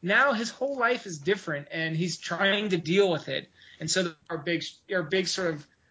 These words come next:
emotional sort of beat for Nick, and then only to realize later on, like,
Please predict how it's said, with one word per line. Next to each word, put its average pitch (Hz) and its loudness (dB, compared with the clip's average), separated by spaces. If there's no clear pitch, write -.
emotional 180 4
sort 175 -2
of 147 -8
beat 196 -6
for 170 -4
Nick, 247 2
and 180 2
then 220 4
only 220 2
to 190 4
realize 180 4
later 175 0
on, 240 2
like, 180 0